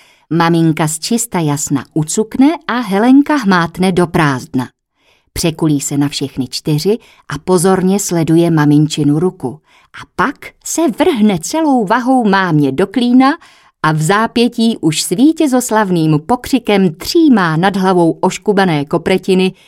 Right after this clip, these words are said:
jako praporečník rozstřílenou, leč vítěznou zástavu. Matka chytí holčičku do náručí a se smíchem nese blažené dítě domů.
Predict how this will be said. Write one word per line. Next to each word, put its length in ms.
jako 260
praporečník 880
rozstřílenou, 1040
leč 360
vítěznou 680
zástavu. 640
Matka 360
chytí 360
holčičku 520
do 140
náručí 800
a 100
se 180
smíchem 560
nese 280
blažené 580
dítě 400
domů. 460